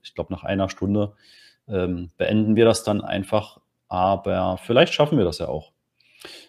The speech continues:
So, und jetzt muss ich tatsächlich dann auch einmal gucken, ähm,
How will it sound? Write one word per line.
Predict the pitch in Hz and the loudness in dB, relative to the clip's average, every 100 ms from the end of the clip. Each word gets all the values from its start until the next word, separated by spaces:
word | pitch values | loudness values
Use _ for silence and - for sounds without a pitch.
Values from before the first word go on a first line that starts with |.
| _ | _
So, | 104 131 104 | 6 8 8
und | 101 | 6
jetzt | 107 | 4
muss | 139 | 2
ich | 156 | 2
tatsächlich | 151 95 107 - 139 | 0 2 0 0 0
dann | 117 | 0
auch | - 113 | 0 -4
einmal | - 104 98 92 | -4 -2 -2 -2
gucken, | - 156 113 160 185 - _ _ | -4 2 2 2 -2 -10 _ _
ähm, | - 107 104 104 101 104 | -6 -4 -2 -2 -6 -8